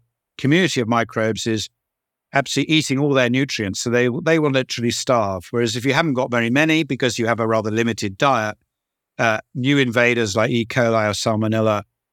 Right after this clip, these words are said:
uh, will take over. The different colors are there because they've got these polyphenols in them, which are these defense chemicals,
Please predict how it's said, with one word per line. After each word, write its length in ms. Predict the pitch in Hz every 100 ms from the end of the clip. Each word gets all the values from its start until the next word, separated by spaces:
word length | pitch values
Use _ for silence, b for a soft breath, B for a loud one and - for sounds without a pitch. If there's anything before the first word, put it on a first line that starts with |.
| _ -
uh, 300 | 110 110 104
will 180 | - 117
take 300 | 107 113 107
over. 380 | 110 107 90 87 - _ _ _ -
The 100 | 123
different 320 | 170 156 165
colors 440 | - 202 165 123
are 60 | 135
there 220 | 131 127
because 320 | 127 117 127
they've 200 | - 131
got 160 | 123 120
these 160 | 117
polyphenols 1000 | - 135 117 117 170 165 151 147 139 - - _ _ _ _
in 160 | 131 127
them, 100 | 120
which 220 | - -
are 40 |
these 180 | 113 107
defense 400 | 107 - 180 -
chemicals, 720 | - 123 110 - 107 101 -